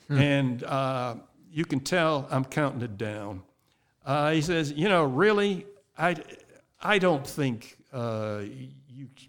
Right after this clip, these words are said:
Speaker 2: belong in the Army." He says, "I think you're doing more good in Afghanistan, so you're failed. Uh,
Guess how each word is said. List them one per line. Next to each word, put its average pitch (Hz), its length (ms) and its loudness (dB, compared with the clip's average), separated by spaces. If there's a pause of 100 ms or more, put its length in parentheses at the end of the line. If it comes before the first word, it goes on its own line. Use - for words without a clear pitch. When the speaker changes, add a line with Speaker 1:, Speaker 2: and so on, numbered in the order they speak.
Speaker 2:
belong 117 320 -2
in 107 80 -4
the 104 120 -6
Army." 110 300 -6
He 120 160 -2
says, 127 280 -2
"I 156 120 2
think 165 240 -4
you're 139 120 2
doing 120 360 -2
more 113 220 -2
good 107 220 -4
in 101 120 -8
Afghanistan, 101 880 -8
so 113 480 -2 (600)
you're 165 120 2
failed. 101 640 -4 (800)
Uh, 117 520 -4